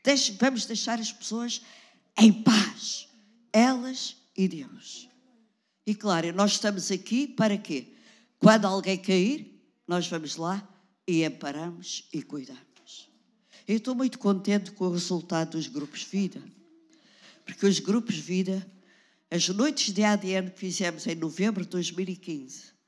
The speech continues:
e a implementação dos grupos Vida mudou o espírito desta igreja.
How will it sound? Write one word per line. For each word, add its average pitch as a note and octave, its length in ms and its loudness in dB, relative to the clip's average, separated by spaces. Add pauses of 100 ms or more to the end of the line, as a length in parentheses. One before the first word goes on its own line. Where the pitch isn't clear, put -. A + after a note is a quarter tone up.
(840)
e E3+ 140 4
a - 20 8
implementação G3+ 840 0
dos F#3 200 -4
grupos F#3 340 -6
Vida F#3+ 540 -2
mudou E3 340 -2
o C#3 60 -4
espírito D3 560 -10
desta - 180 -6
igreja. - 480 -14